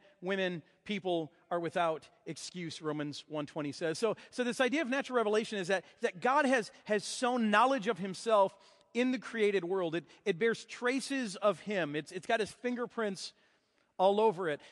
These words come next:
But that's not just in the created world outside of us. The Bible actually says that God has revealed himself in a natural way to each and every one of us,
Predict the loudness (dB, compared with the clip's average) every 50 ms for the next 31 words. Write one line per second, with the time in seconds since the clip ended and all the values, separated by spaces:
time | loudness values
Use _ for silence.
0 | -8 -2 -2 2 2 2 0 0 0 2 2 2 0 0 -2 -2 -2 -4 -6 -6
1 | -4 -2 0 -2 -2 -4 -8 -6 -4 -2 -2 0 0 -2 -2 0 0 0 0 -2
2 | -2 -2 -2 -2 -2 -4 -8 -12 -10 -6 -2 -2 0 2 0 0 0 -2 -6 -8
3 | -12 -14 -16 -18 -18 _ _ _ _ _ _ _ _ _ _ _ _ _ _ _
4 | _ 0 4 6 6 6 6 4 2 2 0 0 -4 -6 -4 -2 -2 -4 -2 -2
5 | 0 2 2 2 2 0 -2 -2 -6 -4 0 0 0 0 0 -4 -4 -2 -4 -4
6 | -4 -4 -6 -6 -4 -2 -2 -4 -4 -4 -4 -4 -2 -2 -2 0 0 -2 -2 -4
7 | -8 _ _ _ -12 -12 -12 -8 -4 -4 -4 -2 -2 0 0 0 0 0 -2 0
8 | 0 -2 -2 -2 -2 -4 -4 -6 -10 -16 -16